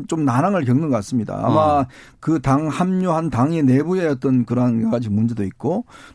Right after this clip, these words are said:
Speaker 1: 또 후보 개개인에 대한 심사를 지금 또 해야 되잖아요.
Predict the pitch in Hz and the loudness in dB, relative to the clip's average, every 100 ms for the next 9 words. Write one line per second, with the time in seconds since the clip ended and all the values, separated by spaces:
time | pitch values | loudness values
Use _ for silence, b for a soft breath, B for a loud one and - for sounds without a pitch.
0 | - 156 220 226 175 139 165 202 165 147 | -2 0 2 2 0 0 2 2 0 0
1 | - 175 214 240 120 113 104 101 143 131 | 0 0 2 2 0 -2 -2 -2 -2 -2
2 | 95 - 104 107 | -6 -8 -8 -10